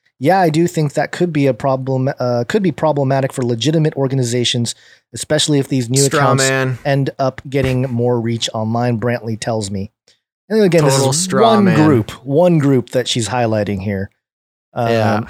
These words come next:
Speaker 2: Well, if, you know, Joe Schmo's YouTube channel is posting about Pizzagate, then, uh, this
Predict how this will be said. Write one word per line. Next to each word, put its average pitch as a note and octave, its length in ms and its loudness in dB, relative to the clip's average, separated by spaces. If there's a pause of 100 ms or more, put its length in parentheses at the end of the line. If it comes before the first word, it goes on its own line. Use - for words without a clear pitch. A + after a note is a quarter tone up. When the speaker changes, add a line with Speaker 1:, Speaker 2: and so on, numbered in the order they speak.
(320)
Speaker 2:
Well, G#3+ 500 0
if, G#3 580 -4
you F#3+ 120 -4
know, E3+ 200 0
Joe G3+ 340 0
Schmo's G3+ 540 -2
YouTube G#3 500 -4
channel E3 400 -2
is D#3 120 -2
posting F3+ 400 -4
about D#3 280 -2
Pizzagate, D#3 800 -2
then, D3 400 -2
uh, C#3+ 260 -2
this D3 320 -2